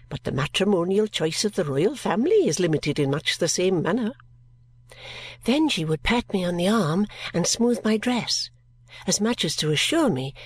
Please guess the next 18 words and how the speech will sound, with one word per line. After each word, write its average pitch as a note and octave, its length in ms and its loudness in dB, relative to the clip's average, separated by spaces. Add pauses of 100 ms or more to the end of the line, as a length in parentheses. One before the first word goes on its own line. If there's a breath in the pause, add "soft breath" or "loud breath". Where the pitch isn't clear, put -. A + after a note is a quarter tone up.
(120)
that F3 100 -2
she F3 120 -2
had D#3 200 -4
a C#3+ 60 0
good A3 200 0
opinion D#3 400 -2
of C3+ 120 0
me, E3 400 0 (340 soft breath)
the F3+ 80 -6
distance D#3+ 400 -2
between F#3+ 380 0
us - 180 -6
notwithstanding. D3+ 840 -2 (1300 loud breath)
"Poor G#4+ 500 2
Mister C4 480 0
Woodcourt, G3+ 720 -2
my D3 200 0
dear," A#2+ 440 -8